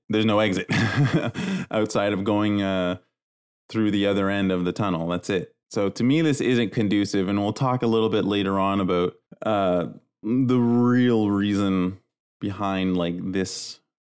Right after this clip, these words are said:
this kind of thing and, uh, the Cybertruck, which we'll get into, uh, in a second.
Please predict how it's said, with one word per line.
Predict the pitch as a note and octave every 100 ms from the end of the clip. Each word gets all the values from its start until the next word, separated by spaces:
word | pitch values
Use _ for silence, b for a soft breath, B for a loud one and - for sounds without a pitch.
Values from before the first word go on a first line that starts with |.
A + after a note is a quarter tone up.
| _ -
this | - G2
kind | - G2 F#2+
of | F#2
thing | G2 F#2+ F#2+ F2+
and, | F#2+ F#2 F#2 F#2 F#2+ F2+ F2+
uh, | F2+ F2 F2 E2+
the | -
Cybertruck, | - F#2+ F#2 F2+ - F2
which | F#2 -
we'll | F#2
get | F2+
into, | F2+ F#2+ F2+ F2
uh, | E2 D#2+
in | - F2
a |
second. | - F2 F2 F2+ F#2